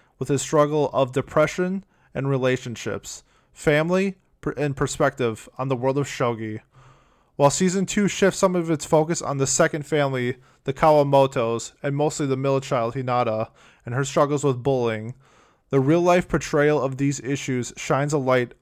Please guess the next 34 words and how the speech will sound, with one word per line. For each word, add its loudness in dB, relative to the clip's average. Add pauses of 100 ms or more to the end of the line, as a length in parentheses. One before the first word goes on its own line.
(100)
on -4
the 0
drama 0
genre 0
of -6
anime. -10 (880)
With 4
Shaft 6
Production 2
at 0
the 0
helm 0
of 0
the 0
animations, -2 (420)
we 0
are 4
treated 0
to 0
a 2
lovely 2
cast 2
of -2
rosy-cheeked 0
characters, 0 (480)
beautiful 0
city-, 2 (500)
cityscapes, 0 (560)
luxurious 2
backgrounds, 4
and -6
a 0
gorgeous 0
scenery. -8